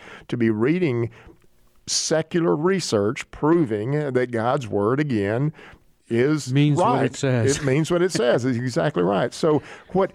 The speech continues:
Speaker 1: instead of spending more time talking about self-esteem, let's talk about self-control. Let's talk about self-governance. Let's talk about the benefits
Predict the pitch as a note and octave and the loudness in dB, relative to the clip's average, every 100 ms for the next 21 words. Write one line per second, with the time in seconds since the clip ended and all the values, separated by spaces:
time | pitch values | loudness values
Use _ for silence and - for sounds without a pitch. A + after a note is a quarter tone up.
0 | - - D#3 - B3 G#3+ - G3 F3 D3 | -4 -2 0 0 0 -2 -2 0 2 2
1 | E3 D#3+ D3 D3 D3 C#3+ C#3 C3+ A#2+ A2 | 2 2 0 -2 0 0 0 -2 0 0
2 | - D#3 A2+ G#2+ - G#3+ A3+ B2 D#3+ A3+ | 0 -2 0 -2 0 2 2 2 0 0
3 | - G3+ F#3 D3 A#2+ A2 G#2+ G#2+ - _ | -2 0 0 -2 -2 0 2 0 -4 _
4 | _ _ _ - - D3 A2+ - G#2 - | _ _ _ -20 -6 -2 -2 -2 -6 -2
5 | A3 - B2 F3 - E3+ E3 C3 A2 - | 0 0 -2 -2 0 0 0 0 -2 0
6 | C3+ G#2+ B2+ F#3 C#3+ E2+ - F3+ - E3 | -2 0 0 0 0 -6 -4 -2 -2 -2
7 | D#3+ D3+ B2+ B2 A#2+ A#2 G#2+ A#2 F3 G3+ | -2 0 0 0 0 -4 -2 0 0 0
8 | - F2 G#1+ - | -2 -4 -4 -8